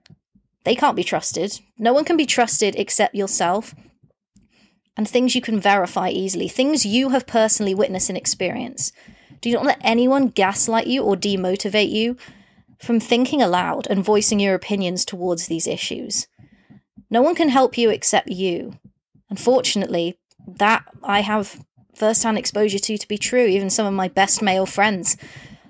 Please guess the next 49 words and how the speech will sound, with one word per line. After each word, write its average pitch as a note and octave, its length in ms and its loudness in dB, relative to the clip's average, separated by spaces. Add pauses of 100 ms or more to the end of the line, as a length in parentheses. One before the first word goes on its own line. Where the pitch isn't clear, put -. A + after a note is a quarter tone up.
(100)
often A#3 220 0
deny A3+ 320 2
something's A3+ 400 0
happening G#3 420 -2
or F#3+ 100 -2
say G3 240 0
I'm G3 120 2
getting G3+ 420 -2
too A3+ 240 2
aggressive G#3 640 0
when G3 240 0
challenging G3 560 0
some G3+ 180 0
of G3 120 -2
their G3+ 120 0
beliefs G3 460 -2
and G3 300 -6
talking A3 360 0
about F#3 240 0
these F#3+ 160 0
issues. G#3+ 500 -4 (800)
Even C#4 200 0
my E4+ 100 4
family C#4 380 2
say, G3 260 2
"Don't G3+ 260 2
bring G#3+ 160 0
politics G3+ 500 -2
to A3 100 0
the G#3 80 -4
table. G3 580 -2 (460)
Don't G4+ 180 2
bring A#3+ 140 4
that F3 160 -2
here. F#3 180 0
This A3 160 -2
is B3+ 100 0
a C4 40 -4
fun D4 240 -2
occasion. C#4+ 480 0
This G3+ 160 -4
is G#3+ 60 0
a A#3+ 60 2
dinner B3+ 280 2
party, F3 360 -4
or F#3 120 -2
this G3+ 160 -4
is G#3 100 -2
Christmas." - 580 -6